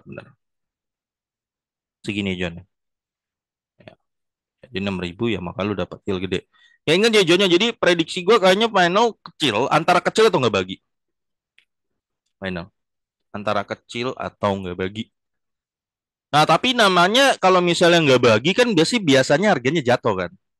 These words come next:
Nah, itu bisa lu manfaatin kalau lu emang lagi ada duit. Untuk <laughs> serok ini di harga murah.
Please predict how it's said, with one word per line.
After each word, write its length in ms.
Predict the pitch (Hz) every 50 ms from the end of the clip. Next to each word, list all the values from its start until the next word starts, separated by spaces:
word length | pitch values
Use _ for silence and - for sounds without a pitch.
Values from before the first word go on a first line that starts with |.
| _ _ _ _ _ _ _ _ _ _ _ _ _ _ _ - 104
Nah, 160 | 98 90 92
itu 160 | 98 - 151
bisa 240 | 135 110 101 - -
lu 160 | 120 120 120
manfaatin 640 | 107 95 95 90 101 98 101 - - 87 92 92 95
kalau 240 | 98 95 92 90 92
lu 80 | 101
emang 320 | 110 107 98 98 101 95 92
lagi 160 | 92 90 92
ada 160 | 90 95 92
duit. 240 | 92 98 98 95 90 _ _ _ _ _ _ _ _ _ _ _ _ _ _ _ _ _ _ _ _ _
Untuk 320 | - 98 98 - 117 -
<laughs> 40 | -
serok 360 | 92 82 - - 120 - _ -
ini 180 | 104 104 113 110
di 80 | 101 92
harga 240 | 90 90 90 92
murah. 400 | 90 95 95 95 92 92 90 95